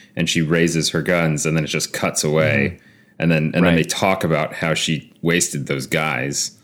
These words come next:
Speaker 1: And it's like,
Speaker 2: Right.
Speaker 1: <laughs> "Yep, that would have been cool to see." <laughs> Right.
Speaker 2: Right. Yeah. It, it, and don't get me wrong, the movie is violent in the first, you know, third.
Speaker 1: Mm-hmm.
Speaker 2: Uh, there's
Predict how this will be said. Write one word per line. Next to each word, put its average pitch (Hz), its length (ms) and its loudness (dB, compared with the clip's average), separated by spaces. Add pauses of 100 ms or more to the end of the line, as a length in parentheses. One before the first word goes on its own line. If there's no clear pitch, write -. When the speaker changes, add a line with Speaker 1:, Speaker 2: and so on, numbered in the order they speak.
(440)
Speaker 1:
And 82 120 0
it's 78 120 0
like, 71 340 0
Speaker 2:
Right. 87 380 -2 (140)
Speaker 1:
<laughs> - 120 -20
"Yep, 110 260 0
that 107 140 4
would 107 100 2
have 117 80 4
been 113 120 4
cool 143 220 2
to 101 80 4
see." 135 580 4
<laughs> - 40 -14 (720)
Right. - 200 -2 (120)
Speaker 2:
Right. 92 320 0 (280)
Yeah. 151 140 4
It, 165 160 4
it, 170 200 0
and 156 240 0
don't 190 160 4
get 170 60 0
me 127 100 2
wrong, 107 220 2
the 104 80 0
movie 135 240 0
is 107 180 -2
violent 95 580 0
in 87 60 -6
the 87 100 -6
first, 87 400 -8 (220)
you 107 140 -4
know, 85 180 -4
third. 87 640 -4
Speaker 1:
Mm-hmm. 95 100 -2 (160)
Speaker 2:
Uh, 87 160 -4
there's 92 320 -8